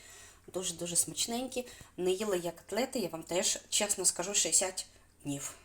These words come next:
Ну, два місяці не їла котлет, чесно. Ну, ви самі розумієте, ви знаєте, чому <laughs> не їла, я розказувала. То есть,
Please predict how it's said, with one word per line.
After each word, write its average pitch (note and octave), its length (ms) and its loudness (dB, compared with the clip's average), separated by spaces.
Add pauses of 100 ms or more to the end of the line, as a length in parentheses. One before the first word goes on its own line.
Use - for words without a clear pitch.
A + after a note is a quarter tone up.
Ну, B3 120 0
два G3+ 180 4
місяці A3+ 380 6
не F3 120 6
їла F#3+ 180 6
котлет, E3 440 -2
чесно. F3 400 6 (480)
Ну, F#3 140 6
ви E3+ 120 2
самі F3 320 6
розумієте, G3+ 400 6
ви F3+ 100 2
знаєте, E3 400 0 (120)
чому - 240 -2
<laughs> - 100 -6
не E4+ 60 6
їла, A4+ 320 12
я D#4 80 12
розказувала. D4 840 6
То C4 220 4
есть, - 240 2